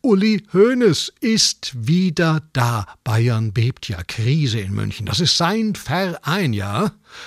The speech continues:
Der Uli Hoeneß hat den F C Bayern erst zu dem gemacht, was er ist. Aber er hat auch viel Gutes getan. Ob Bayern es schafft, da hilft nur noch beten.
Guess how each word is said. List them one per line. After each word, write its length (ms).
Der 80
Uli 200
Hoeneß 280
hat 140
den 100
F 140
C 100
Bayern 320
erst 300
zu 100
dem 280
gemacht, 360
was 160
er 80
ist. 380
Aber 380
er 120
hat 140
auch 160
viel 220
Gutes 380
getan. 380
Ob 240
Bayern 480
es 160
schafft, 800
da 80
hilft 300
nur 80
noch 140
beten. 440